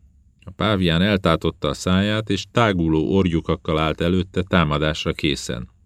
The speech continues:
„Könyörgök, ne hagyják!” „Tapéni asszony”, mondta csodálkozva Pászer, miközben jobb kezét nyugtatóan gyilkos vállára tette, míg Kem odaért hozzájuk.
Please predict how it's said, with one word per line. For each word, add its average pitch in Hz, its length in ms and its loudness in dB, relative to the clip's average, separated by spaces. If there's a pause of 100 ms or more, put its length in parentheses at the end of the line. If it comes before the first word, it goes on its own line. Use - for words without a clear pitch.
(1700)
„Könyörgök, 104 760 2
ne 185 180 2
hagyják!” 87 720 0 (1500)
„Tapéni 73 580 0
asszony”, 69 600 -4 (140)
mondta 76 300 -8
csodálkozva 76 580 -2
Pászer, 87 460 -2
miközben 85 440 0
jobb 98 220 0
kezét 85 320 0
nyugtatóan 85 600 -2
gyilkos 80 400 -2
vállára 73 500 -2
tette, 82 400 -4
míg 90 260 0
Kem 85 220 0
odaért 69 460 -2
hozzájuk. 67 580 -6